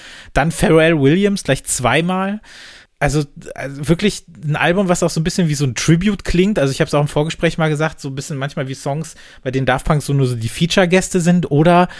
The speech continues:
als hätten Daft Punk die Songs der Künstler geremixed. Also gerade der Julian Casablancas oder Panda Bear Track, die finde ich irgendwie sehr, sehr merkwürdig. Aber in seiner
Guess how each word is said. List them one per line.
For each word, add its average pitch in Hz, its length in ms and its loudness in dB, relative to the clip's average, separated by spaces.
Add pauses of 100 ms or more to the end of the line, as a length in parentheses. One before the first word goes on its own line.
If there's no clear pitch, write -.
(220)
als 139 180 2
hätten 160 220 0
Daft 147 260 2
Punk 156 240 2
die 139 100 0
Songs 156 520 2
der 143 100 2
Künstler 170 400 2
geremixed. 139 640 2
Also 120 160 -2
gerade 139 280 2
der 143 120 4
Julian 156 320 2
Casablancas 139 760 2
oder 127 180 2
Panda 160 300 4
Bear 123 160 2
Track, - 380 0 (580)
die 127 80 4
finde 156 220 4
ich - 140 -2 (320)
irgendwie 135 220 2
sehr, 147 340 2
sehr 135 160 4
merkwürdig. 135 640 2 (460)
Aber 143 260 4
in 160 120 2
seiner 147 500 4